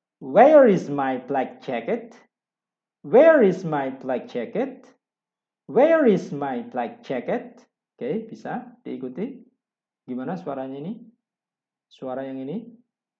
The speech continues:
Suara yang ini? Suara yang ini ada phonetic transcription-nya. Oke, mudah kan? Oke, ini ada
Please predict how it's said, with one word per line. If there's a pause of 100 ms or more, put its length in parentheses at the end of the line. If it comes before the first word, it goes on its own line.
(600)
Suara
yang
ini? (480)
Suara
yang
ini
ada (720)
phonetic
transcription-nya. (1300)
Oke,
mudah
kan? (1200)
Oke,
ini
ada